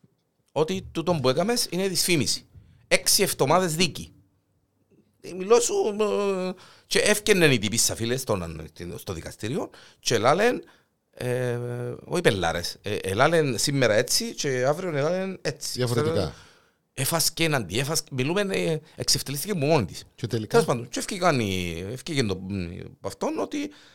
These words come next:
Speaker 1: δεν έτυχε κακοποίησης, ότι ήταν όλα συκοφαντίες και να τον πληρώσει δεκαπέντε εκατομμύρια αποζημίωση. Τώρα, δεκαπέντε εκατομμύρια αποζημίωση, είναι και για τον Johnny Depp τώρα, είναι και για τα ριάλια που το έκαμε. Αλλά
Speaker 2: Αλλά το όνομα του, ρε.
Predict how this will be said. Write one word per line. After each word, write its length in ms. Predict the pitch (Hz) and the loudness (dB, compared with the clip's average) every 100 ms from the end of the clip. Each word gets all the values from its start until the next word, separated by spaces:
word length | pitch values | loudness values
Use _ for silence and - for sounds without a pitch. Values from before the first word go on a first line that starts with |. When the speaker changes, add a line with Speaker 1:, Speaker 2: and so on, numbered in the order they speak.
| _ | _
Speaker 1:
δεν 280 | - 127 165 | 2 4 6
έτυχε 520 | 147 107 104 107 92 | 4 2 -4 -2 -2
κακοποίησης, 720 | 82 80 87 110 135 302 339 - | -4 -4 -2 -2 0 0 -2 -4
ότι 420 | 107 110 120 110 | -6 -4 -4 -2
ήταν 240 | 104 110 | 0 -2
όλα 200 | 104 101 | -2 -2
συκοφαντίες 640 | 95 - 82 82 90 185 - - - _ | -4 -6 -8 -8 -6 -6 -8 -14 -20 _
και 160 | - 160 | -2 0
να 80 | |
τον 140 | 143 127 | 0 0
πληρώσει 360 | 131 180 202 | 0 0 -2
δεκαπέντε 360 | 190 147 160 170 | -2 0 0 0
εκατομμύρια 460 | 175 147 160 170 165 | -2 -2 -2 -4 -4
αποζημίωση. 560 | 165 120 123 92 - _ _ - - | -6 -4 -4 -4 -6 _ _ -20 -4
Τώρα, 220 | 113 - | -4 -4
δεκαπέντε 380 | 92 80 90 80 | -8 -4 -4 -4
εκατομμύρια 320 | 78 76 73 | -6 -8 -10
αποζημίωση, 440 | 69 73 71 80 90 | -12 -14 -14 -12 -12
είναι 80 | |
και 180 | 85 107 76 65 _ _ _ | -6 -6 -6 -14 _ _ _
για 140 | 82 | -12
τον 120 | 76 73 | -10 -8
Johnny 140 | 87 78 | -8 -10
Depp 180 | 69 - | -14 -14
τώρα, 160 | 76 | -12
είναι 100 | 78 | -8
και 80 | 78 | -6
για 120 | 107 | -2
τα 100 | 95 | -2
ριάλια 300 | 85 71 69 | -2 -6 -10
που 80 | - | -14
το 60 | 127 | -14
έκαμε. 180 | - - - _ _ _ - | -14 -18 -20 _ _ _ -6
Αλλά 260 | 101 98 143 | -4 2 2
Speaker 2:
Αλλά 100 | 147 | 4
το 100 | 185 | 6
όνομα 280 | 151 104 | 6 4
του, 160 | 82 90 | 0 -2
ρε. 300 | 95 123 | 2 2